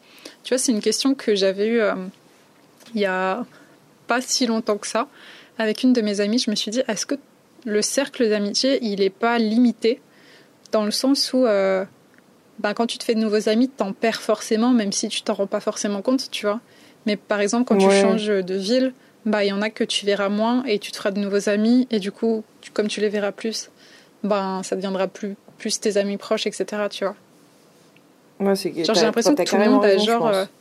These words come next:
Speaker 1: j'ai l'impression que, genre, tout le monde a des super amis proches à genre, euh...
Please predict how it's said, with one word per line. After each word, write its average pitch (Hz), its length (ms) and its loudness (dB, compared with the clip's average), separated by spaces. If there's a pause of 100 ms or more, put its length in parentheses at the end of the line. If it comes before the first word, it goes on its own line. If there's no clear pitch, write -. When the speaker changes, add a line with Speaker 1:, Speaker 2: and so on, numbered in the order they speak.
(760)
Speaker 1:
j'ai 208 100 -2
l'impression 214 280 0
que, - 120 -10
genre, - 160 -2
tout - 120 -4
le 226 60 2
monde 254 140 4
a 208 80 4
des 190 120 0
super 240 640 -2
amis 214 240 0
proches 254 380 0
à 214 120 -2
genre, 220 260 0
euh... 202 180 2